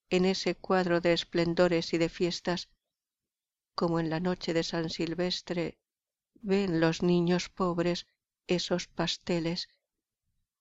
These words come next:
esas golosinas, esas pirámides de caramelo que no gustarán ellos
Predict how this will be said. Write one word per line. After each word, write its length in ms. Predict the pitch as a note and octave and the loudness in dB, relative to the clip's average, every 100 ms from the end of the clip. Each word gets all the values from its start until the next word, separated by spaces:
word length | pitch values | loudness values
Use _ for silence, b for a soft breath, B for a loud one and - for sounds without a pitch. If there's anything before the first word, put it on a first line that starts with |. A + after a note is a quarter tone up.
| _ | _
esas 360 | G3+ - G3+ - | -6 -4 -6 -2
golosinas, 840 | F3 E3+ - G3 F3+ E3+ F3+ - _ _ _ _ _ _ _ _ _ _ _ _ | -2 -2 -4 -2 0 0 -2 -10 _ _ _ _ _ _ _ _ _ _ _ _
esas 440 | F#3+ F3+ - F3+ | -2 -2 0 -2
pirámides 720 | - - E3+ F3+ F3 F3 E3+ - | -2 -2 2 4 4 4 2 2
de 120 | E3 | -2
caramelo 640 | E3 E3+ F3 F3+ E3 - _ _ _ _ - | 0 0 2 2 0 -4 _ _ _ _ -2
que 140 | G3+ | 0
no 180 | D#3+ F3 | 4 4
gustarán 560 | F#3 F#3 - F3+ F#3 F#3 | 2 0 0 2 2 2
ellos 420 | F#3+ F3 F3+ | -2 -2 -4